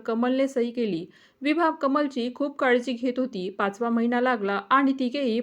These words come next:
फार्म हाऊसवर राहायला गेले. कमलला सातवा महिना लागला होता. सोनोग्राफीचे रिपोर्ट ओके आले होते. कमलला या बाळाविषयी ओढ वाटली पाहिजे, तरच हे बाळ छान होईल. त्यामुळे विभावरी सतत कमलला बोलताना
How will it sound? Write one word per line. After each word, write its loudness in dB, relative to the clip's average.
फार्म 0
हाऊसवर -2
राहायला 0
गेले. 0
कमलला 2
सातवा -2
महिना 0
लागला 0
होता. -2
सोनोग्राफीचे -2
रिपोर्ट 2
ओके 0
आले 2
होते. -2
कमलला 2
या 6
बाळाविषयी 0
ओढ 6
वाटली 0
पाहिजे, 4
तरच 4
हे 6
बाळ 4
छान -2
होईल. 2
त्यामुळे 2
विभावरी 2
सतत 0
कमलला 0
बोलताना 0